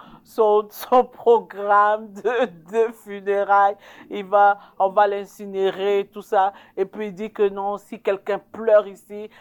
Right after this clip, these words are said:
après ses funérailles, il va. En fait, c'est pour dire qu'on est tellement dedans. Non, les enfants sont dedans. Non, j'ai, j'ai pas envie de,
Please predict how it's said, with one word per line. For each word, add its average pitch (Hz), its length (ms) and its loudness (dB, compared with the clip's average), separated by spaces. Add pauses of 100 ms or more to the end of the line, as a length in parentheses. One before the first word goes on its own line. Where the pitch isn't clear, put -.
(120)
après 214 260 -2
ses 214 160 -4
funérailles, 196 400 -2
il 185 60 -8
va. 190 100 -2 (220)
En 208 80 -2
fait, 269 120 -8
c'est 233 120 -6
pour 202 200 -8
dire 220 220 -4
qu'on 190 320 -4
est 185 180 -14
tellement 208 380 -4
dedans. 175 320 -6
Non, 180 240 -4
les 175 240 -6
enfants 180 300 -6
sont 175 200 -14
dedans. 165 600 -6
Non, 170 300 -8 (360)
j'ai, 165 380 -4
j'ai 165 140 -12
pas 190 180 -2
envie 165 280 -6
de, 160 180 -14